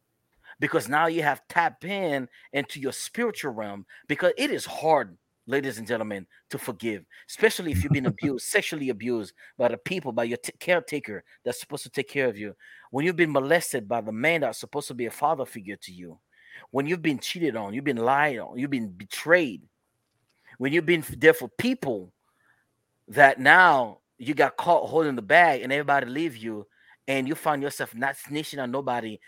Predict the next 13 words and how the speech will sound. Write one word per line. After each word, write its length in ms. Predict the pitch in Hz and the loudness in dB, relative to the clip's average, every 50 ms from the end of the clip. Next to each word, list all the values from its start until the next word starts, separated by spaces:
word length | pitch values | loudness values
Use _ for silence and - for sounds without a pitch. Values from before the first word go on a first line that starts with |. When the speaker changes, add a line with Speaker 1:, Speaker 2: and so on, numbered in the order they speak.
| - _ - | -20 _ -14
Speaker 1:
and 100 | 117 117 | -10 -8
you 100 | 117 139 135 | -6 -6 -6
do 200 | 110 151 156 143 | -4 -4 -6 -4
the 80 | 127 | -6
time, 500 | - - - 151 147 147 135 113 98 87 - _ _ _ _ _ _ _ _ _ _ _ _ _ _ _ _ _ _ _ _ - | -8 -6 -4 -4 -2 -2 -4 -6 -8 -10 -16 _ _ _ _ _ _ _ _ _ _ _ _ _ _ _ _ _ _ _ _ -10
and 160 | - - 131 151 | -8 -8 -2 0
nobody 320 | 190 190 175 170 170 165 | 2 2 4 2 2 2
come 180 | - 160 156 147 | -2 -4 -4 -6
to 120 | - 151 | -8 -8
your 140 | 147 139 127 | -6 -6 -6
rescue. 480 | 113 - 143 127 - - - 107 101 90 _ - - - - - | -4 -4 -6 -6 -8 -10 -14 -14 -16 -16 _ -20 -20 -16 -10 -6
It's 200 | - 349 403 - | -4 -2 -2 -2
hard. 600 | - - - 143 170 170 143 110 87 73 - | -4 -6 -2 2 4 4 4 4 0 -6 -12